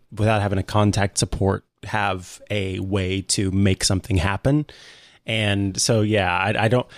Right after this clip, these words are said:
I don't, I agree with you that it's, it's silly that it doesn't just check that whenever you open the app, but it is kind of nice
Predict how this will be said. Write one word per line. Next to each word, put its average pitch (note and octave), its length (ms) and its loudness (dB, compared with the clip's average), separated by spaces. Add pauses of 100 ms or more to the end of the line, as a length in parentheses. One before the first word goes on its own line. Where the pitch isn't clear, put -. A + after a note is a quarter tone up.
(140)
I B2+ 80 -2
don't, D#3 240 -2 (120)
I C#3 120 -4
agree C#3 300 0
with E3+ 180 0
you F3 140 0
that C#3+ 160 2
it's, - 400 0 (200)
it's - 180 0
silly C3+ 240 4
that A#2 120 0
it G#2+ 40 -4
doesn't A2 260 0
just A2+ 260 -2
check - 340 -2
that B2 380 0
whenever A2+ 260 2
you A2+ 180 2
open A2+ 200 0
the G#2 140 2
app, A2 300 0
but A#2 100 0
it A#2 100 0
is A#2+ 180 2
kind A#2+ 220 0
of G2 80 -2
nice G2+ 480 0